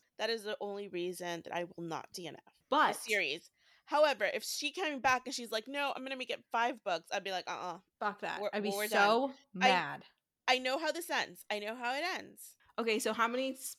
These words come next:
Speaker 2: books left do we have total between the two series?
Speaker 1: I think three.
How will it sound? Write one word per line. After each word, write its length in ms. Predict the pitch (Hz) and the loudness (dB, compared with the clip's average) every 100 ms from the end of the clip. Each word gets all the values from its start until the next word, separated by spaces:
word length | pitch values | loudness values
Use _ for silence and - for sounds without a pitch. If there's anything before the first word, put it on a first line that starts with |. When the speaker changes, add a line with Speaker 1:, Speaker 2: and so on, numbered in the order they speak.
| - | -6
Speaker 2:
books 260 | 202 - | -6 -2
left 220 | 185 190 | -2 -2
do 80 | - | -2
we 120 | 165 | -6
have 180 | 165 151 | -6 -12
total 380 | - 160 147 143 | -8 -4 -2 -4
between 360 | 147 147 151 139 | -6 -6 -8 -8
the 80 | |
two 300 | 131 - 185 | -8 -4 -2
series? 680 | 175 - - 73 - - - 254 | -2 -6 -10 -12 -12 -14 -12 -12
Speaker 1:
I 40 | |
think 280 | 226 208 - - | -10 -12 -14 -12
three. 340 | 208 - 202 | -12 -12 -18